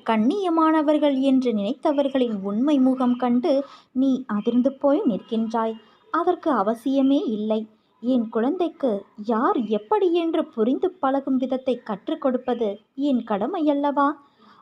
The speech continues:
ஆன்மீகத்தில் உள்ள எல்லோரும் கண்ணியமானவர்கள் கிடையாது. வெளியில் அவர்களின் செயல்பாடுகளை வைத்து நம்பி ஏமாந்து விடக்கூடாது. அதற்குத்தான் முன்னெச்சரிக்கையாக உனக்கு எல்லாவற்றையும் காட்டுகிறேன்.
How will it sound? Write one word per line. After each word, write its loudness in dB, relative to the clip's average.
ஆன்மீகத்தில் 0
உள்ள 2
எல்லோரும் -2
கண்ணியமானவர்கள் 0
கிடையாது. -4
வெளியில் 0
அவர்களின் 2
செயல்பாடுகளை 0
வைத்து -2
நம்பி -2
ஏமாந்து 0
விடக்கூடாது. 0
அதற்குத்தான் -2
முன்னெச்சரிக்கையாக 0
உனக்கு -2
எல்லாவற்றையும் -2
காட்டுகிறேன். -2